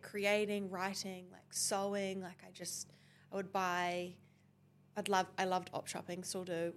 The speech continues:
I would buy, like, a curtain at the op shop, bring it home, and my mum would be like, "What is that?"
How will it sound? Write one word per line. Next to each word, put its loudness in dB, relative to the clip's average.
I -4
would -4
buy, 6
like, -2
a -6
curtain 0
at -6
the -6
op -4
shop, -6
bring 4
it 0
home, -4
and -4
my -4
mum -4
would -8
be -8
like, -20
"What -12
is 0
that?" 4